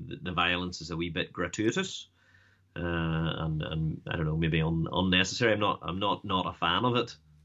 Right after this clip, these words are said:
of, of violence, but I'm, it's there for, it's there for its own sake, uh, I think, rather than, than forward in the story in any way. But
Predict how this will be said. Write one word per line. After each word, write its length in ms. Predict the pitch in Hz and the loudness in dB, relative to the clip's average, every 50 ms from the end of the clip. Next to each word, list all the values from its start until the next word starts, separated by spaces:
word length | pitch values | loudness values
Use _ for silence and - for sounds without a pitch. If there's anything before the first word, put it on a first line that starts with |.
| - - | -16 -14
of, 120 | 82 78 78 | -12 -10 -10
of 180 | - - 87 78 | -10 -8 -4 -2
violence, 400 | 85 90 92 98 107 113 107 107 | 0 0 0 0 0 0 -2 -4
but 240 | - 92 95 92 82 - | -4 -4 -4 -4 -6 -6
I'm, 160 | - 87 90 - - - | -8 -8 -8 -8 -8 -8
it's 160 | - 92 - - | -8 -8 -2 0
there 200 | 113 113 110 104 | 2 2 2 2
for, 280 | - 92 87 87 82 - | 0 -4 -4 -4 -4 -8
it's 160 | - 85 - | -10 -8 -4
there 180 | - 95 95 | -2 -2 -2
for 120 | 92 - 82 | 0 -2 -4
its 120 | 80 - | -4 -4
own 120 | 87 82 80 | -6 -6 -4
sake, 340 | - 85 90 98 95 - _ _ _ _ _ _ _ _ _ _ | -2 -2 -2 -2 -2 -6 _ _ _ _ _ _ _ _ _ _
uh, 60 | - 87 | -6 -4
I 300 | 87 85 80 - - 82 | -2 -2 -2 -2 -4 -4
think, 200 | - 85 85 80 | -4 -6 -4 0
rather 280 | 85 85 85 82 82 80 | 0 0 0 0 0 -2
than, 240 | 82 80 78 - - | -2 -2 -2 -4 -4
than 160 | - 85 78 | -6 -8 -8
forward 340 | 78 - 85 80 82 82 80 | -6 -6 -4 -2 0 0 0
in 60 | 78 | -2
the 80 | 78 78 | -4 -4
story 320 | - - - 80 82 90 | -4 -2 0 2 4 4
in 80 | 95 101 | 2 2
any 120 | 101 101 | 2 2
way. 140 | 104 104 107 | 2 2 4
But 180 | 92 120 120 | 4 2 0